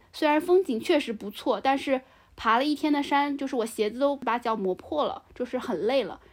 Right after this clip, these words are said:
然后第二天又到了山里面，然后那个向导跟我们说，今天绝对不爬山，今天是一些轻轻松松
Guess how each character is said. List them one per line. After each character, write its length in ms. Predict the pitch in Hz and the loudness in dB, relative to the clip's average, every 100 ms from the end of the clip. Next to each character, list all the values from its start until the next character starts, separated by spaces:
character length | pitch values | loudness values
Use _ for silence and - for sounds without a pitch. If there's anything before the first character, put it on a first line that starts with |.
| - _ | -20 _
然 100 | 214 | -4
后 100 | 240 | -2
第 120 | 240 | 0
二 200 | 320 277 | 2 2
天 380 | 233 - 226 233 | 0 -4 -6 -2
又 160 | 381 294 | 0 4
到 140 | 254 | 4
了 100 | 202 | 2
山 300 | 233 226 220 | -2 -2 -2
里 80 | 208 | -4
面， 200 | 160 - 302 | -6 -10 -8
然 140 | 208 | -4
后 260 | 254 240 240 - | 2 2 2 -4
那 100 | 269 | -4
个 60 | 254 | -2
向 260 | 359 294 | 2 2
导 140 | 240 - | 0 0
跟 120 | 254 | -2
我 60 | |
们 100 | 214 | -2
说， 140 | 214 226 | -6 -4
今 180 | 339 349 | 2 4
天 220 | 359 349 - | 4 0 -4
绝 260 | - 208 | -6 -4
对 160 | 233 349 | -2 -2
不 140 | 285 | -4
爬 180 | 254 202 | -8 -8
山， 240 | 214 220 | -8 -8
今 160 | 226 302 | 0 2
天 160 | 311 311 | 2 0
是 140 | 320 | -2
一 80 | 277 | -4
些 220 | 277 294 - - - | -4 -6 -8 -20 -10
轻 240 | - 440 | -2 -2
轻 220 | 440 415 | 0 -2
松 200 | - 403 | -2 -4
松 220 | 392 392 | 0 -2